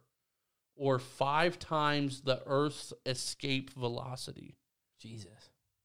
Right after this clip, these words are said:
Speaker 1: A hundred and twenty-five thousand miles per hour. And then it says, uh, to kind of put it in perspective, the New Horizons spacecraft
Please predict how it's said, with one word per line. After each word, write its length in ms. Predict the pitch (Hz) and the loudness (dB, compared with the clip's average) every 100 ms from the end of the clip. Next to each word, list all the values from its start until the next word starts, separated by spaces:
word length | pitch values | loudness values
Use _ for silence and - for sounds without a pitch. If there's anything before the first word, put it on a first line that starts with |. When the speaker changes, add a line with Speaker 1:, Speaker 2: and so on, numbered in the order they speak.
| _ _ _ _ _ | _ _ _ _ _
Speaker 1:
A 120 | - | -6
hundred 380 | 120 156 208 233 | 2 4 4 2
and 140 | 202 170 | 0 0
twenty-five 800 | - 165 175 175 - 151 147 139 | 0 2 4 2 2 4 4 2
thousand 760 | - - 127 135 143 135 139 131 | -4 2 6 6 6 2 0 0
miles 600 | 123 120 123 131 127 - | 2 6 8 8 4 0
per 260 | - 131 | -2 0
hour. 420 | 120 123 - - _ _ _ _ _ _ _ _ _ _ _ _ - | 2 0 -4 -8 _ _ _ _ _ _ _ _ _ _ _ _ -4
And 160 | 156 165 | 4 6
then 120 | 190 | 6
it 100 | 180 | 4
says, 480 | 185 160 147 135 - _ _ _ - | 6 6 6 2 -8 _ _ _ 0
uh, 460 | 135 131 123 117 - - _ _ _ _ _ _ _ _ _ | 4 6 8 6 2 -8 _ _ _ _ _ _ _ _ _
to 340 | - 175 170 156 | 0 2 4 2
kind 200 | - 170 | 2 4
of 80 | 165 | 6
put 140 | 180 | 8
it 100 | 175 | 8
in 100 | 175 | 6
perspective, 640 | 160 135 - 160 - 139 127 | 2 -4 2 2 4 -2 0
the 80 | 127 | 0
New 360 | 127 143 180 | 2 4 4
Horizons 1000 | 170 170 139 131 143 147 156 170 165 - - | 4 2 0 2 2 2 0 0 0 -4 -8
spacecraft 1120 | - - - 131 139 - 170 180 208 - - | -8 -6 -2 -2 -2 0 2 4 2 -4 -16